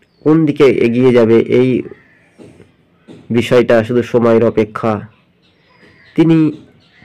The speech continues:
টুইট করেও লিখেছেন, তিনি বলেছেন যে গ্রামীণ পরিমণ্ডলে সবার অংশগ্রহণে বিভিন্ন শার্বণের সাথে দুর্গোৎসবেও সার্বজনীন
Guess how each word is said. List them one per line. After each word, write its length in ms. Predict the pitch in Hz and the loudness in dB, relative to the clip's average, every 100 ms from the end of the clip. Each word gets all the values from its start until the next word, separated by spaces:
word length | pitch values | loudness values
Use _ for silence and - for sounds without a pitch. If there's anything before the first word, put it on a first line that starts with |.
| _ | _
টুইট 280 | 143 151 - | 0 0 0
করেও 260 | 175 165 147 | 2 2 2
লিখেছেন, 640 | 117 120 160 139 120 104 - _ - | 0 -2 -2 0 -2 -2 -8 _ -6
তিনি 140 | 127 | -2
বলেছেন 580 | 127 123 131 131 143 135 | 2 2 0 0 0 2
যে 160 | 123 120 | 2 0
গ্রামীণ 680 | 104 113 117 135 139 135 139 - | 2 2 2 2 0 -4 -10 -6
পরিমণ্ডলে 840 | 117 120 123 123 120 113 113 - - _ _ _ _ _ - | -2 0 0 2 2 0 0 -4 -10 _ _ _ _ _ -12
সবার 440 | - 120 127 135 | -4 0 2 2
অংশগ্রহণে 880 | 127 123 - 143 123 131 131 139 143 | 2 0 -2 -4 -2 -2 0 2 2
বিভিন্ন 680 | 120 117 131 131 135 147 147 - - - - - - - | 0 -2 -2 -2 0 0 -2 -8 -20 -20 -20 -20 -20 -6
শার্বণের 580 | 123 120 120 139 139 135 - | -2 0 2 2 4 2 -2
সাথে 380 | - 113 113 104 - - _ - _ - - | -4 -4 -2 -6 -8 -20 _ -20 _ -16 -6
দুর্গোৎসবেও 880 | 113 131 127 147 143 - 135 113 110 - - _ - - _ - - | 0 2 4 2 2 0 2 2 2 -6 -20 _ -20 -20 _ -20 -6
সার্বজনীন 920 | 123 123 123 143 139 143 139 113 - | -2 0 2 2 4 4 4 2 -2